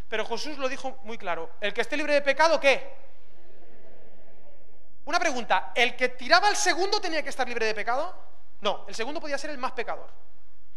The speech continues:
Pero el primero tenía que estar libre de pecado. Y efectivamente, en ese grupo de personas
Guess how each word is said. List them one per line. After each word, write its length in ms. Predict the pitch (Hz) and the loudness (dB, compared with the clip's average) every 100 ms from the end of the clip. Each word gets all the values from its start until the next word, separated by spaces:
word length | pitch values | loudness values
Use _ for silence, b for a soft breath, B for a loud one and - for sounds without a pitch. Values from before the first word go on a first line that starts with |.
| - - | -2 -2
Pero 140 | 294 294 | 4 4
el 100 | 294 | 4
primero 320 | 330 349 403 | 2 2 2
tenía 200 | 359 320 | 0 0
que 60 | |
estar 160 | 302 277 | -2 -2
libre 180 | 254 240 | -2 -2
de 60 | |
pecado. 420 | 220 196 175 160 160 | -2 -2 -2 -2 -4
Y 120 | 202 | -4
efectivamente, 880 | 185 185 170 262 269 262 240 185 185 | -4 -4 -4 -2 -2 -2 -4 -4 -4
en 160 | - 190 | -2 -2
ese 200 | 277 320 | -2 -2
grupo 260 | 285 285 269 | -2 -2 -2
de 60 | |
personas 520 | 247 202 277 262 165 | -2 -2 -2 -2 -2